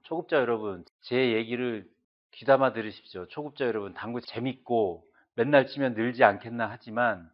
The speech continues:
개념 없이 게임만 많이 치-, 쳐봐야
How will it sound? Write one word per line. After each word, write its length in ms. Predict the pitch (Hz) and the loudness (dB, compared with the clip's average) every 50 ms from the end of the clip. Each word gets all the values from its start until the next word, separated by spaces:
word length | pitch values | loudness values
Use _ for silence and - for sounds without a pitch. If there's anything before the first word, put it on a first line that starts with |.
| _ _ | _ _
개념 300 | - - 139 143 160 151 | -8 -6 -2 0 0 2
없이 720 | 147 131 113 - - - 127 127 127 123 117 98 90 82 82 _ | 2 0 -2 -4 -10 -10 -8 -6 -4 -4 -6 -6 -8 -10 -14 _
게임만 640 | _ 180 196 214 220 208 190 175 156 131 117 101 - - | _ -4 -4 -2 -2 -2 0 0 0 0 -2 -8 -6 -4
많이 300 | 175 180 196 226 262 247 | -4 -2 -2 -4 -6 -8
치-, 280 | - - - - - _ | -12 -16 -18 -18 -18 _
쳐봐야 800 | - - 190 180 175 - - 175 - 92 101 117 123 113 92 - | -6 0 0 0 0 -2 -6 -6 -4 -2 0 2 2 2 0 -4